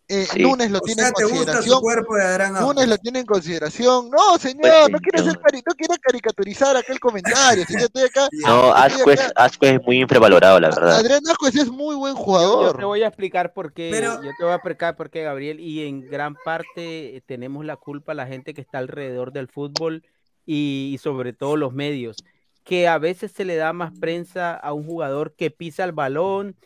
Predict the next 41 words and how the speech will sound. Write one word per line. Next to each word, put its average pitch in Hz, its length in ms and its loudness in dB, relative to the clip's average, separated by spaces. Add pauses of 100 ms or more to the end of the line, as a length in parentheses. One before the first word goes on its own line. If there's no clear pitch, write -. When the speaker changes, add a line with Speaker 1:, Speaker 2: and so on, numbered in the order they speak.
(120)
Speaker 4:
que - 1080 4
hace 160 240 -2
el 196 60 -4
lujito, 196 640 -6
que, 151 580 -6
que 151 140 -6
hace 151 200 -6
el 170 100 -16
taquito, 185 500 -8
así 165 240 -4
de 170 140 -8
pronto 170 320 -8
no 170 100 -10
sea 170 160 -10
muy 170 160 -12
progresivo. 170 760 -10 (160)
A 170 220 -2
ese 185 220 2
Speaker 3:
Correcto. 214 60 0
Speaker 4:
jugador 196 420 2
se 196 180 -6
le 165 120 0
Speaker 3:
Un 151 60 -2
Speaker 4:
vende 233 100 2 (120)
Speaker 3:
saludo 254 120 -2
a 180 40 2
Speaker 4:
más 180 100 0
Speaker 3:
Cristian 240 360 -4
Speaker 4:
y, - 20 -8
Speaker 3:
Cueva, 196 360 2
¿no? 208 300 -4
Speaker 4:
y 185 100 -8
ve-, 170 120 -2
y 196 40 4
Speaker 3:
Saludos 214 240 2
a 170 100 -4
Speaker 4:
vende 202 100 0
Speaker 3:
Cristian 202 320 -2
Speaker 4:
mucho 196 60 -2
Speaker 3:
Cueva. 175 180 -2
Speaker 4:
más. 175 460 -4